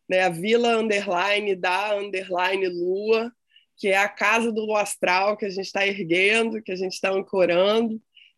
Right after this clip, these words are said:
Então, fiquem ligadas, porque teremos muitas coisas, muitas coisas esse ano pro nosso crescimento, pro nosso desenvolvimento,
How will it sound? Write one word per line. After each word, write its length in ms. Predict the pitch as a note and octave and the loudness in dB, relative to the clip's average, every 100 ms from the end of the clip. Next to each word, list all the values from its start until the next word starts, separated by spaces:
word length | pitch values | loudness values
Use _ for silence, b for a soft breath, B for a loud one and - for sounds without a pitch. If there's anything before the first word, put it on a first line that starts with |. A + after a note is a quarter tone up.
| - | -6
Então, 320 | F#3 - G3 | -4 0 0
fiquem 400 | G#3 A3 A3 A3+ | -2 -4 0 0
ligadas, 680 | A3+ G3 F#3 F#3 F#3+ G3 - | 2 0 0 0 -2 -4 -8
porque 280 | - - G3 | -20 -8 -6
teremos 580 | G3 F#3 F#3 F#3+ F#3 F3 | 0 0 2 -2 -6 -4
muitas 520 | F#3 G#3+ A#3 G#3+ - | 0 0 2 0 -2
coisas, 520 | - E3+ F#3 G3 F#3+ F#3 | 0 4 4 2 -4 -4
muitas 380 | F#3 G3+ G#3+ - | -4 -2 -6 -6
coisas 440 | F#3 G3 F#3 F3+ | -2 -2 -4 -4
esse 260 | F#3 - F3 | -6 -2 -2
ano 400 | F3 F#3 F#3 G3 | 0 0 -2 -6
pro 120 | - | -6
nosso 320 | F#3+ F#3+ G3 - | -2 -2 -2 -2
crescimento, 640 | F3+ F3 F#3 F3+ F#3+ F#3+ | -2 -2 -2 0 0 -2
pro 100 | - | -4
nosso 320 | F#3 F#3+ F#3 F3+ | 0 0 -2 -8
desenvolvimento, 1040 | F3+ F3+ G3 F#3 G3 F#3 G3 F3+ F3+ F3 | -8 -4 -2 -2 -4 -4 -2 0 2 0